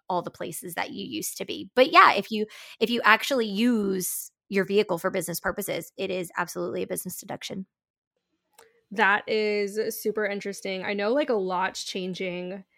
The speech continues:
Speaker 2: uh, with tax and tax strategy and all of that. But I guess, you know, talking about that, can you tell us a little bit about what, like, what is tax strategy and what is its role in business finances? Because I think most people think, like,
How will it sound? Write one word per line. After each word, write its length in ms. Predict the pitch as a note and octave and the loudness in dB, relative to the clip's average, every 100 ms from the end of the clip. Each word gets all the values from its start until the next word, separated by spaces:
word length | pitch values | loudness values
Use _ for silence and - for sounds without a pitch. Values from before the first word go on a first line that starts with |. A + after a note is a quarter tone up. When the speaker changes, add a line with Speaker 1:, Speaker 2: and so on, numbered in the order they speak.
| _ _ _ _ | _ _ _ _
Speaker 2:
uh, 380 | - F#3 F3+ F3 - | -4 -2 -2 -4 -4
with 320 | G3+ F#3 F#3 - _ _ _ _ - | -2 0 -2 -10 _ _ _ _ -8
tax 400 | - F3 F3 - | -2 0 -2 -10
and 100 | F#3 | -12
tax 240 | F3+ F3+ | -10 -10
strategy 500 | - F#3 F3+ F#3 F#3+ | -4 -2 -2 -4 -6
and 120 | F#3+ F#3+ | -4 -4
all 160 | F3+ | -6
of 100 | F3+ | -4
that. 300 | F#3 E3+ A3+ | -4 -4 -2
But 160 | G3+ F#3+ | -2 0
I 80 | A3 | 0
guess, 300 | G#3+ G3+ - | 0 -2 -2
you 100 | G3+ | -2
know, 180 | F3+ - _ | -2 -8 _
talking 340 | - G#3 A3 G#3+ | 2 2 4 2
about 300 | G3 F#3 - | 2 0 -2
that, 260 | F3 E3+ - - _ _ _ | 0 0 -2 -12 _ _ _
can 160 | C4+ A#3+ | 0 2
you 180 | B3+ C#4+ | 2 0
tell 300 | A#3+ G#3+ A#3 | 2 2 4
us 160 | A#3+ | 2
a 40 | A3 | 2
little 220 | G#3+ G#3 | 2 2
bit 160 | G3+ | 2
about 420 | G3 F#3 F3+ F3+ - | 2 2 2 2 0
what, 240 | F#3+ A3 | 0 2
like, 140 | A3 | 2
what 300 | G3+ G#3 C4+ - | 4 6 4 4
is 280 | A3+ A3 - | 2 2 0
tax 320 | G3+ F#3 - | -2 -2 0
strategy 480 | G3 F#3 F#3 F#3+ F3+ | 0 2 0 -2 -2
and 160 | G3 | -2
what 180 | G3 G#3 | 2 2
is 80 | A3+ | 2
its 160 | A#3 | 0
role 400 | F#3+ F3+ G3 F#3+ | -4 -2 0 2
in 100 | F#3+ | 0
business 300 | F#3+ F#3 F3+ | -2 -4 -6
finances? 460 | - F#3 F#3 F#3 F#3 | -4 -4 -4 -6 -6
Because 180 | F#3+ G3+ | -6 -4
I 60 | |
think 160 | G3 G3+ | -4 -4
most 400 | G3 G3+ A3 B3 | -2 0 0 0
people 280 | A#3+ A3+ A3 | -6 -2 -2
think, 440 | G#3+ G#3 F#3+ - | -2 -6 -6 -8
like, 240 | G3 F#3 | -8 -10